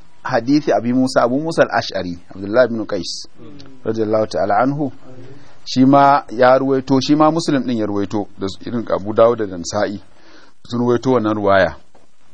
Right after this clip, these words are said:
Shi kuma a lafazinsa da ya zo wajen la'asar,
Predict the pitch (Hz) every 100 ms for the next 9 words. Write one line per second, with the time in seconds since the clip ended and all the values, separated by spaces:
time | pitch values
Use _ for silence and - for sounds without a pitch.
0 | - - - - - - - - - -
1 | 127 143 151 151 123 139 147 135 139 135
2 | 117 117 131 131 143 131 160 170 135